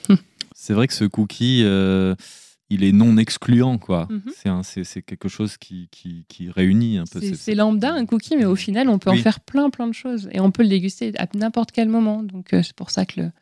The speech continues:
Speaker 1: en fonction des différentes étapes de la journée, on le fait au goûter avec les enfants, on le fait avec les grands-parents.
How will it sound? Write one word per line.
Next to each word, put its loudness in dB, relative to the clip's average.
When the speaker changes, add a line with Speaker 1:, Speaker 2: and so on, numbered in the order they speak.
Speaker 1:
en -6
fonction -4
des 2
différentes 0
étapes 0
de -2
la 0
journée, -4
on -4
le -8
fait 0
au 8
goûter 4
avec 2
les 0
enfants, 0
on 2
le 0
fait -6
avec -4
les -4
grands-parents. -10